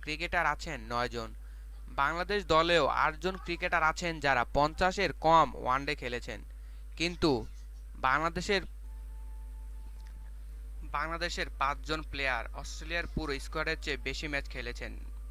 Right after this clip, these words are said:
মাশরাফি, সাকিব, মুশফিক, মাহমুদুল্লাহ ও তামিমের মোট ম্যাচ নয়শো একষট্টিটি।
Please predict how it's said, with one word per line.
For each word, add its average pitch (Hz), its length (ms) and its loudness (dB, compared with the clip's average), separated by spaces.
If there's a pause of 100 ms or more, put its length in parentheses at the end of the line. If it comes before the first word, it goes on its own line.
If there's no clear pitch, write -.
(140)
মাশরাফি, 170 460 -2 (160)
সাকিব, 139 380 -2 (100)
মুশফিক, 143 400 -6
মাহমুদুল্লাহ 147 520 0
ও 120 40 -2 (100)
তামিমের 147 460 -4
মোট 147 240 -2
ম্যাচ 135 180 0 (160)
নয়শো 131 300 -2 (160)
একষট্টিটি। 127 560 -6